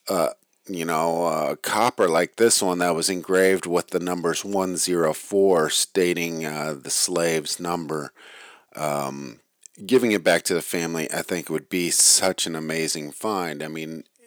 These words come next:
it is a horrendous piece of history, but to them, it is their family's history. And I think, uh, more than anything, more than gold or silver or anything, that I think this is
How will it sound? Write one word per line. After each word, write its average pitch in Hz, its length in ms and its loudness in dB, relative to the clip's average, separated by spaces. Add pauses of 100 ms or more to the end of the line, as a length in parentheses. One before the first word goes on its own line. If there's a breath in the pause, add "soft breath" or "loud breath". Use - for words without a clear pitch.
it 113 140 2
is 113 240 4
a 90 100 2
horrendous 90 600 -2
piece - 280 -4
of 73 100 -4
history, 76 500 -6 (360 loud breath)
but 95 140 -2
to 98 140 0
them, 98 400 2 (100)
it 101 140 2
is 95 180 2
their 87 180 0
family's 78 580 -6
history. 69 520 -6 (100)
And 78 440 -8 (100)
I - 80 -6
think, 80 460 -10 (560 loud breath)
uh, 76 380 -4 (180)
more 123 340 6
than 98 220 0
anything, 92 520 -2
more 92 220 0
than 85 160 -6
gold 85 400 2
or 78 80 -2
silver 80 600 0
or 62 40 0
anything, 80 720 -6 (200)
that 82 160 0
I - 40 -4
think 85 300 -8
this 87 280 -2
is 80 340 -4